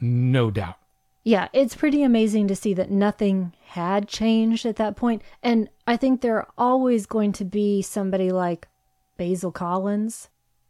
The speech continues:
Speaker 2: always judges in the pockets of the powerful, always somebody at the top who needs to say on top.
Speaker 1: Fortunately,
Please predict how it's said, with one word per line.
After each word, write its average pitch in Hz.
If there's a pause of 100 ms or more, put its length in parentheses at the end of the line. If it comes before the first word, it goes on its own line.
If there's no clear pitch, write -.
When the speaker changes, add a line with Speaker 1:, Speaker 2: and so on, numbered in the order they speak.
(140)
Speaker 2:
always 247
judges 214
in 190
the 170
pockets 180
of -
the -
powerful, 254
always 311
somebody 240 (160)
at 185
the 320
top 214 (100)
who 220
needs 226
to 233
say 208
on 190
top. - (640)
Speaker 1:
Fortunately, 170